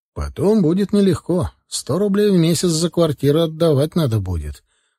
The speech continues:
Но я что-нибудь придумаю, не волнуйся».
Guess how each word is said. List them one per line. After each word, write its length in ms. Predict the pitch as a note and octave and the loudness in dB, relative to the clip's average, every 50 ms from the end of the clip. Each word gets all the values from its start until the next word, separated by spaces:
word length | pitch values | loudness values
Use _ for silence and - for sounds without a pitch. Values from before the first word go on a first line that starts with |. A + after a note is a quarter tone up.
| _ - | _ -4
Но 80 | A#2+ F3 | 0 0
я 160 | A3+ B3 G3 | 2 2 2
что-нибудь 480 | - - E3+ E3+ E3+ D#3+ D3 C#3+ B2+ | 0 0 2 2 2 4 2 0 0
придумаю, 580 | - C#3+ C#3 C#3 C3 C3+ C3+ C3 B2+ B2+ B2 B2 | 0 0 0 2 2 2 2 4 4 4 2 2
не 120 | C3 D#3+ | 2 2
волнуйся». 800 | E3+ D#3+ C3 A#2+ A#2+ A#2 A#2+ A#2 A2 G2+ - - G2+ F#2+ F2 | 2 2 2 2 2 2 2 2 0 0 -2 -2 -4 -4 -6